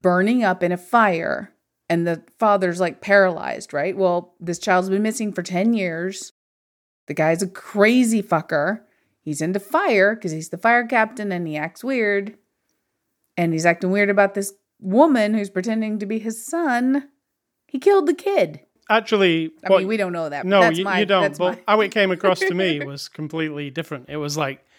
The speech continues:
Speaker 2: he's a fire person. He's lost his son. Trauma in his mind. He's put, piecing things together, and he, he's living a nightmare all the time.
Speaker 1: Yeah, but that's because you give people the benefit of the doubt, and it's not correct.
Speaker 2: Well, that's how this movie works on different levels,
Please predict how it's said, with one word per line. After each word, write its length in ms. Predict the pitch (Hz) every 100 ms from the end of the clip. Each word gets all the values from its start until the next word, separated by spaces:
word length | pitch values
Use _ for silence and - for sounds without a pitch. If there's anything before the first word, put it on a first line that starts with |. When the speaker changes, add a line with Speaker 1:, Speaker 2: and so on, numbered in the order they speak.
| _ _
Speaker 2:
he's 200 | - 180
a 80 | 196
fire 300 | 185 160 151
person. 560 | 160 147 143 147 147 147 _ _ _ _
He's 160 | 170 156
lost 300 | 175 170 -
his 160 | 170
son. 380 | - 160 147 143 - _ _ _ _ _
Trauma 420 | - 196 175 170
in 100 | 165
his 180 | 160 143
mind. 320 | 160 151 147
He's 140 | 151 143
put, 280 | - 156 -
piecing 380 | 175 165 160
things 240 | 151 151 147
together, 420 | 151 156 139 139
and 120 | 147
he, 80 | 143
he's 280 | 202 202 151
living 300 | 160 160 156
a 60 |
nightmare 380 | 160 233 147 143
all 120 | 139
the 80 | 139
time. 300 | 131 143 147 - _ _ _ _
Speaker 1:
Yeah, 80 | 359
but 200 | 359 277
that's 180 | 320 311
because 320 | 311 311 233
you 160 | 233 269
give 140 | 285
people 260 | 269 262 254
the 80 |
benefit 300 | 233 254 233
of 80 | 233
the 60 | 226
doubt, 200 | 254 277
and 80 | 233
it's 140 | 226
not 240 | 226 269 -
correct. 440 | 247 247 285 -
Speaker 2:
Well, 100 | 156
that's 220 | 156 165 -
how 100 | 165
this 240 | 165 -
movie 360 | 156 147 135 180
works 360 | 151 139 156
on 100 | 175
different 260 | 151 135 185
levels, 540 | 208 247 180 131 -